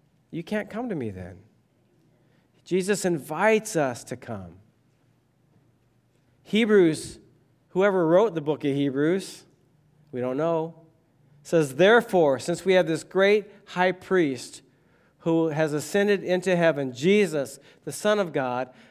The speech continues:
let us hold firmly to the faith we profess. For we do not have a high priest, Jesus, who is unable to empathize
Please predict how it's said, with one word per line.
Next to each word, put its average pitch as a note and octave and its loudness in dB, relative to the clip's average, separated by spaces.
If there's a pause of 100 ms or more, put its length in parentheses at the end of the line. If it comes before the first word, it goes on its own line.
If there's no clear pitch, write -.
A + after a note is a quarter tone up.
(100)
let A3 4
us A3+ 0
hold G#3+ 0
firmly A#3+ 4
to A#3+ -4
the A3 -2
faith G3+ 0
we G3+ -4
profess. D#3+ -6 (440)
For G3+ 4
we A3+ 4
do B3+ 2
not A#3 4
have A#3 2
a E3+ 0
high E3 2
priest, C3+ -2
Jesus, C#3 -2 (380)
who G3 6
is F3+ 4
unable G3 4
to - -2
empathize D#3 0